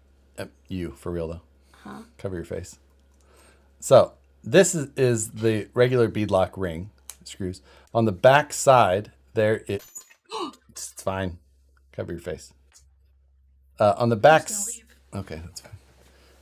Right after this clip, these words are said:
Speaker 1: Um, on the back side, you see those three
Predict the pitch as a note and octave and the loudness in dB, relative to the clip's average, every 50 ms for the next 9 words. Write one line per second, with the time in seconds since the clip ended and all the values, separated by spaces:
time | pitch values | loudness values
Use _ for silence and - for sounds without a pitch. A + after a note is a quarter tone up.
0 | _ _ - B2+ A#2 A2 G#2 G2 - - - _ _ _ _ _ _ - - _ | _ _ 0 0 2 2 0 -2 -6 -10 -20 _ _ _ _ _ _ -20 -20 _
1 | _ _ _ _ _ _ - B2 A#2+ B2+ A#2+ C#3+ D3+ D3 - - D#3 C#3+ C#3 B2+ | _ _ _ _ _ _ -4 -2 0 4 6 6 6 6 6 6 8 8 8 8
2 | A2 A2 - C3 B2 B2 A2 - - - _ - - C3 A#2+ B2+ C3 C3 C3 C3+ | 6 0 -4 -2 -2 -2 -2 -2 -6 -12 _ -12 -8 -6 -4 -2 -2 -2 -4 -6